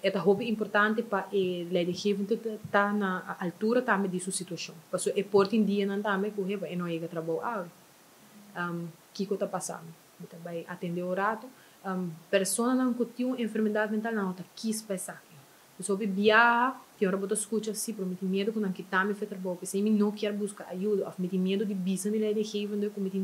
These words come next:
tal ou tal problema. Pero tá hope importante para nos compreender também, para não. Para sobra não, não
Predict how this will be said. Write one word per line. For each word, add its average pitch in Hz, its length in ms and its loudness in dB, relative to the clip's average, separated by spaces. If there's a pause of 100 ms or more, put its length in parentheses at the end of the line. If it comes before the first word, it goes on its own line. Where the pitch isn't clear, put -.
tal 202 200 0
ou 202 60 -4
tal 180 240 -8
problema. 185 540 2 (640)
Pero 180 160 2
tá 185 200 -2
hope 220 320 6
importante 233 460 0
para 220 100 -4
nos 196 200 -2
compreender 185 640 2
também, 190 340 0
para 208 140 -2
não. 180 180 -2 (640)
Para 175 120 -2
sobra 190 300 2
não, 214 240 6
não 208 140 4